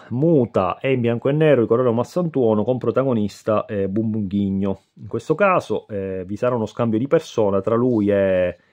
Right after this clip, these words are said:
ehm, diciamo, un, un, un criminale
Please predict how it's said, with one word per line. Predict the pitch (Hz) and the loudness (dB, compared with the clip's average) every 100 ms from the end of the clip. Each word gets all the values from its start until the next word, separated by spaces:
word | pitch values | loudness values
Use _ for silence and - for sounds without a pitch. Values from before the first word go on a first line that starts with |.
| _ _ _ _ - | _ _ _ _ -12
ehm, | 101 95 87 87 78 69 - - - - | -8 -6 -8 -10 -12 -14 -18 -20 -20 -20
diciamo, | 92 101 120 117 104 | -14 -6 -4 -2 -4
un, | 95 - | -6 -10
un, | 113 98 92 90 85 _ _ _ _ _ _ _ _ | -8 -6 -6 -10 -14 _ _ _ _ _ _ _ _
un | 104 | -14
criminale | 98 120 120 110 90 85 101 135 | -8 -4 -2 -2 -4 -2 -2 -2